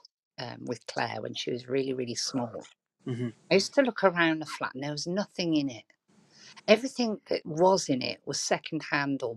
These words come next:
Speaker 1: battered and old. And I used to feel that that wasn't enough for me.
Speaker 2: Mm.
Speaker 1: And now all I wanna get back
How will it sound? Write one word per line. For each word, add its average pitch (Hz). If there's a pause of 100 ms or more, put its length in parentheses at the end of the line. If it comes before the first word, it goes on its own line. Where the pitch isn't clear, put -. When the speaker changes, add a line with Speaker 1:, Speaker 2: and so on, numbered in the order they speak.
Speaker 1:
battered 127
and 131
old. 117 (1500)
And 196
I 226
used -
to 294
feel 262 (960)
that 180
that 208
wasn't 196
enough 190
for -
me. 127 (720)
Speaker 2:
Mm. 113 (160)
Speaker 1:
And 233
now 247 (100)
all 247
I 233
wanna 196
get -
back 185